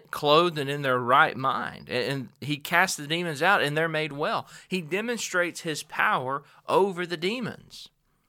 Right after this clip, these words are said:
You get into chapter nine, verse one through verse thirteen, and what we find is Jesus also demonstrates his power over sin. There's a, a man who is a,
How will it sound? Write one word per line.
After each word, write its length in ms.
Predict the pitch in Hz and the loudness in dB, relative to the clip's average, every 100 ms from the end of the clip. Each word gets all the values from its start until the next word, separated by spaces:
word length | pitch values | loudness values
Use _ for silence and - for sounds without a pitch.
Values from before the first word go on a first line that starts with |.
| _ _ - - | _ _ -20 -6
You 160 | 156 | -4
get 220 | 160 208 | 0 2
into 240 | 277 247 180 | 0 -2 -2
chapter 420 | - 165 156 139 | 4 4 4 -4
nine, 600 | 123 151 233 143 82 123 | 0 0 2 0 -4 -2
verse 300 | 127 135 - | 4 4 4
one 280 | 147 160 156 | 0 0 0
through 160 | 139 | -4
verse 260 | 120 113 - | -2 -2 -2
thirteen, 760 | - 107 - - - 127 101 - _ _ - - - | -2 -2 -4 -12 -10 -12 -14 -18 _ _ -20 -20 -2
and 160 | 151 | 2
what 160 | 160 165 | 4 4
we 140 | 151 | 2
find 420 | 135 156 151 156 139 | -2 4 4 4 2
is 220 | 123 - - _ | -2 -4 -16 _
Jesus 600 | - 117 202 247 180 156 - | -10 -6 -4 -2 -2 -2 -2
also 540 | 131 185 285 - 175 | 0 0 0 -4 -4
demonstrates 800 | 143 131 127 120 110 - 107 113 | -4 -2 -2 -2 -6 -6 -6 -6
his 160 | - 143 | -8 -10
power 640 | - 113 95 95 95 113 - | -10 -6 -4 -4 -8 -10 -12
over 540 | 101 92 92 104 127 _ - | -10 -10 -10 -12 -12 _ -16
sin. 880 | - - - 226 190 - 73 - _ _ _ _ _ _ _ _ _ _ _ _ _ _ _ | -8 -6 -4 -6 -8 -10 -14 -20 _ _ _ _ _ _ _ _ _ _ _ _ _ _ _
There's 280 | 147 165 147 | 6 6 6
a, 220 | 151 131 - | 4 4 4
a 120 | 117 | 0
man 420 | 120 143 165 143 | 0 0 0 -2
who 180 | 131 127 | -4 -2
is 200 | 120 113 | -4 -4
a, 160 | 104 | -6